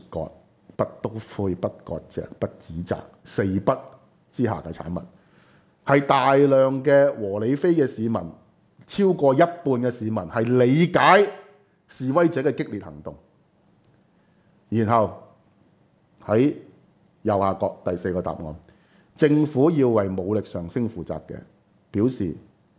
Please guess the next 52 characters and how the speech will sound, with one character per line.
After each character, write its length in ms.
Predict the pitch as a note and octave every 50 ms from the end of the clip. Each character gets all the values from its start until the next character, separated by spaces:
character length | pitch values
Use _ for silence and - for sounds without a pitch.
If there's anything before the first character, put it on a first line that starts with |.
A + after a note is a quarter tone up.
| _ _ _ _ _ _ _ -
係 140 | - F#2+
超 180 | F2 - - B2+
過 100 | A2+ G2
一 60 | F#2
半， 260 | G#2+ G#2+ - - F2+ D#2+ D#2+ - - -
五 400 | G2 G2 F#2+ A2 B2+ C#3 C#3+ -
十 140 | - - C#3+ - - - -
點 120 | - G#2+ A2 D#3
五 360 | - G#2+ G2+ F#2+ G2+ G2+ G#2
個 120 | G#2 -
percent 300 | F2 F2 - A#2 G2+ F2 - - - - _ _ _ _ _ _ _ -
認 160 | - A#2 G#2
為 140 | G2 F2+ E2
政 280 | - - A2+ G#2+ A2 A2+
府 480 | A2 - G2+ F#2+ A#2 D3 D3+ - - - - -
要 300 | - G#2 G#2 G2+ G2+ G2+
對 320 | G2+ - A2+ G2+ G2+ F#2+ E2 - - -
武 260 | G2 F#2 F2 G2 A2
力 100 | G#2 -
上 240 | - - F#2 F2 F#2
升 200 | - C3 A#2 A2
嘅 40 | G2
情 220 | - - E2 D#2
況 180 | - F#2 F2 E2+
負 160 | - D2+ C2+
責。 140 | - D2 - - -
一 60 | B2+ A#2+
陣 40 |
間 160 | A#2 C3 B2 G#2
我 100 | F#2+ F2+
再 120 | - F#2
詳 200 | F2+ F2 - - C#2+ D2
細 200 | - - E2+ D#2+ D#2+ - - _ _ _ _ _ _ _ _ _ _ - - - - - _ _ _ -
分 180 | - C3 B2
析 100 | - B2+
畀 140 | - - F2+
大 100 | D#2+ C#2+
家 140 | C#2 E2 D#2
睇。 120 | - - - - _ _ _ _ _ _ _ _ _ _ _ _ -
好 100 | - F#3
啦， 120 | F#3 D#3+ -
再 120 | - C#3+ C#3
睇 80 | D3 D#3
睇 100 | E3+ F3+ F3
第 340 | B2 G#2+ G2+ G2 F#2+ F#2 F#2
二 40 | F2+
個 80 | G2 G2
圖。 160 | - E2+ - _ _ _ _ _ _ _ _ _ _ _ _ _ _ _ _ _ _ _ _ _ _ _ _ _ _ _ _ _ _ _ _ -
第 100 | - A2
二 80 | A2 G#2+ G2+
個 80 | A2+ G#2+
圖， 160 | G#2+ -